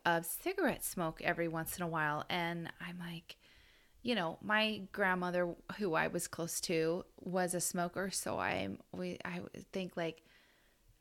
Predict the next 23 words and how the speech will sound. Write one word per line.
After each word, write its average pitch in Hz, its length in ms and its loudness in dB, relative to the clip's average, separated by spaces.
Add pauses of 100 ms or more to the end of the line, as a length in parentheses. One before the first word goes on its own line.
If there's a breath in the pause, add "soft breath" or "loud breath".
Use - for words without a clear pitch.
"Is 196 120 -8
that 240 200 -6
Grammy's? 233 640 -2
Like, 185 240 -4
is 180 120 -4
she 196 320 -2
just," - 420 -6
you 190 140 0
know, 175 80 2
I 165 100 0
could 185 160 -4
just - 240 -2
see 180 140 -2
her 156 160 -2
just, - 340 -2 (240)
you 185 140 0
know, 147 180 -2
smoking 170 420 -2
like 160 200 -4
a - 20 -12
chimney, 156 400 -2
one 151 300 -4
lighting. 202 400 6